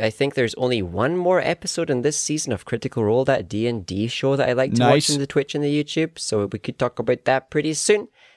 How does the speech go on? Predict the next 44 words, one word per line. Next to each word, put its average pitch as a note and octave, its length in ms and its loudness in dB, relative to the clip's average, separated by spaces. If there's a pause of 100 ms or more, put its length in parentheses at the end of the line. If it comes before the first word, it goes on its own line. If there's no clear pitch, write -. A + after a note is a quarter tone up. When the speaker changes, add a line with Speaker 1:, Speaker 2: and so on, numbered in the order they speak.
(180)
Speaker 1:
Um, F#2 200 -4
but - 140 -8
nothing G2 340 -4
to, F#2 340 -4
nothing G2+ 320 -4
complete. F#2+ 440 -6 (220)
Speaker 2:
Okay, E3 180 2
I've D3 120 4
got F3+ 120 0
two F#3+ 160 2
movies E3 320 2
to B2+ 80 -8
talk C#3+ 300 2
about. E2+ 260 -4 (520)
One D#3+ 180 4
of E3+ 100 2
which - 480 0 (520)
I C#3+ 220 4
would D3+ 300 4
recommend D#3 640 2
that C3+ 200 2
listeners C#3 520 0
go C#3+ 300 4
and, B2+ 340 0
and B2+ 180 4
watch C#3 300 4
and D3 100 2
enjoy. C3 440 2
I E3+ 40 0
would C3 120 0
like B2+ 160 2
to C3 120 -2
hear B2 140 2
what A#2 140 2
they G#2+ 80 -4
think. A#2 320 0
And D#3 80 2
the E3 60 6
other G3+ 120 6
one G3 160 4
is D#3 140 -2
more D3+ 180 2
of C3+ 100 4
a, B2 280 4